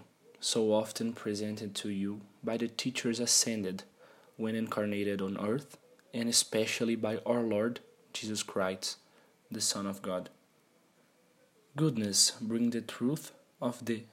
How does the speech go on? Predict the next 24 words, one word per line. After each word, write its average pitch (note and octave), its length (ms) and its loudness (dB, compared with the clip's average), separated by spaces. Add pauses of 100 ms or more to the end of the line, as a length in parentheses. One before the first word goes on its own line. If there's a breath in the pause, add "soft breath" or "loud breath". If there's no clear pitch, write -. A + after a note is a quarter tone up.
(180)
"Who B2+ 180 2
am B2+ 140 2
I?", F#2+ 240 -2 (440)
the A2+ 220 -4
divine A2 640 -2
essence G#2+ 600 0
that G2+ 240 -6
has G2+ 200 -4
been G#2+ 220 -6
planted G#2 500 -8 (120)
in G#2+ 180 -6
all G#2 140 -4
hearts. F2+ 480 -4 (1400)
Practice, - 760 6 (340)
have A#2 220 2
constancy, G#2 760 -2 (320)
and G#2+ 240 -2
thus A2 440 2 (360)
feel A2+ 260 -2
the A2 160 2
lightness G#2+ 640 2
of - 360 -8
purest D3 720 2
love G#2+ 440 -2